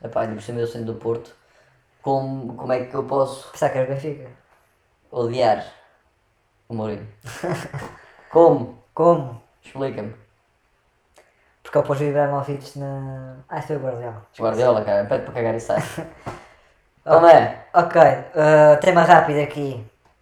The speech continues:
Speaker 2: Que era o que eu queria falar da assunto de caras flash.
Speaker 1: Ai, caralho, eu ia ver as capas, continua.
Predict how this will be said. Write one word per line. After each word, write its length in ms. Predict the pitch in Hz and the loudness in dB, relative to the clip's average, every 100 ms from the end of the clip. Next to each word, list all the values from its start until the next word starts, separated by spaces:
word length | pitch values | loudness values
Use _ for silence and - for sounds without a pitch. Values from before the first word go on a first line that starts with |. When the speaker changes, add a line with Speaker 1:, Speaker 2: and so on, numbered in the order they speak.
| _ | _
Speaker 2:
Que 80 | - | -4
era 80 | 147 | -4
o 40 | |
que 100 | 147 | -4
eu 20 | 139 | -8
queria 220 | 143 147 | -6 -4
falar 320 | 147 147 143 | 0 6 6
da 420 | 143 139 135 131 | 6 0 0 -2
assunto 280 | 131 - 143 | -4 -6 -12
de 40 | - | 2
caras 300 | 156 143 - | 2 2 -2
flash. 420 | - 151 - - - _ _ - | 0 2 2 -2 -18 _ _ -12
Speaker 1:
Ai, 120 | 165 | -6
caralho, 200 | 170 139 | -4 -2
eu 80 | 143 | -4
ia 60 | |
ver 80 | 135 | -6
as 100 | 127 | -6
capas, 260 | 127 - - | -6 -6 -8
continua. 320 | 123 135 - | -10 -8 -10